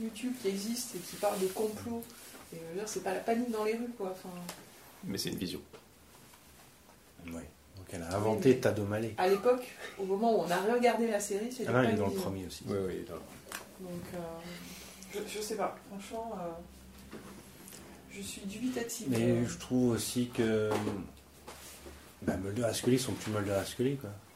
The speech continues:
Speaker 3: Avant, il y avait une différence entre les deux. Maintenant,
Speaker 1: Ouais.
Speaker 3: euh, il y a plus trop ça, quoi. C'est des pions qui discutent, qui, qui subissent plus que, bon, ils subissaient beaucoup avant, mais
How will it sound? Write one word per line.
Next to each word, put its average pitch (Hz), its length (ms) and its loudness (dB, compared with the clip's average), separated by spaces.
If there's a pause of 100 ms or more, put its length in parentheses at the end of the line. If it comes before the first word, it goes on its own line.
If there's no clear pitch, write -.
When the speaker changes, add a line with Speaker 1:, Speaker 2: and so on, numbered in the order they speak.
(280)
Speaker 3:
Avant, 107 160 6
il 120 40 6
y 110 40 6
avait 101 80 4
une 98 60 2
différence 143 380 6
entre 117 160 4
les 107 80 4
deux. 107 120 0
Maintenant, 117 500 -2
Speaker 1:
Ouais. 107 100 -2
Speaker 3:
euh, 101 400 -2 (100)
il 104 60 -4
y - 20 -4
a 98 40 -4
plus - 200 -8
trop - 180 0
ça, 151 220 6
quoi. 107 260 0 (1160)
C'est 113 160 2
des 110 80 2
pions 165 340 6
qui 127 140 2
discutent, 117 560 -2
qui, 120 320 0
qui 131 100 0
subissent 117 400 4
plus - 280 -4
que, 117 100 -6
bon, 107 180 0 (160)
ils 113 60 0
subissaient 123 480 4
beaucoup 135 340 6
avant, 156 260 12
mais 101 120 0